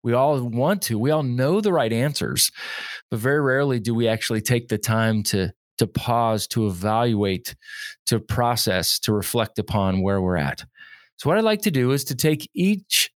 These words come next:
section of who we are, physical, relational,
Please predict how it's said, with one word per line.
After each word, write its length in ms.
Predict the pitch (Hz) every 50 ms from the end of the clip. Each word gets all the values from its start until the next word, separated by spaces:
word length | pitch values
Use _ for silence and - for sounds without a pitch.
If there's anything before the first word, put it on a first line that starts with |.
| -
section 520 | - - - - 170 165 - - 170 151 139
of 80 | 110
who 160 | 98 123 139
we 180 | 131 127 120 113
are, 320 | 107 92 76 80 85 - - - - - - - - -
physical, 640 | - 180 185 170 175 175 - 170 170 170 156 - _ _ _ - _ -
relational, 760 | 127 131 135 147 156 156 - - 156 151 147 143 135 -